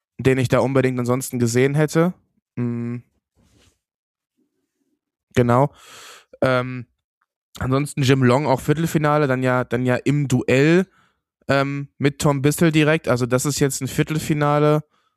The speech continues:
was, äh, man jetzt nicht unbedingt vorher so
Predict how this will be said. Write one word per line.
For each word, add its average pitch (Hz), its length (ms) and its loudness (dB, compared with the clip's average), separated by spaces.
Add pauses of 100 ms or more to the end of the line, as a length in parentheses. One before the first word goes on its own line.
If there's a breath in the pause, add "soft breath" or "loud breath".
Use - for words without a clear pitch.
(260)
was, - 760 0
äh, 120 300 2
man 120 180 0
jetzt 135 200 -2
nicht 147 180 -2
unbedingt 175 800 4
vorher 120 460 2
so 123 440 2